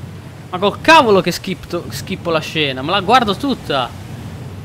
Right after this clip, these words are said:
Ventidue minuti. <laughs> È da mezz'ora qui che, tutta sta, sta fatica qua per lavare sto tram.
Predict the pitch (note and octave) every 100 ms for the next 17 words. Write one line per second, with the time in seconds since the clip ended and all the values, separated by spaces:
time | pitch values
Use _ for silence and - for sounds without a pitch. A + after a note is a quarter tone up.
0 | - - - - - A#3 A#3+ A#3+ A3 C4+
1 | A#3+ B3+ A3+ C3+ - - - - - -
2 | A3+ A3 E3+ G3 C4+ E3+ A#3 C#4 G3 F3+
3 | - F#3+ F#3 F3 - - - - - -
4 | - A#3+ - A#3 A#3 - - - F3+ -
5 | - - A#3 A3 A3 C4 A3 F#3+ A3+ G#3+
6 | G3 F#3+ F#3+ G3+ G3 - F3+ F#3+ A3+ B3+
7 | B3 -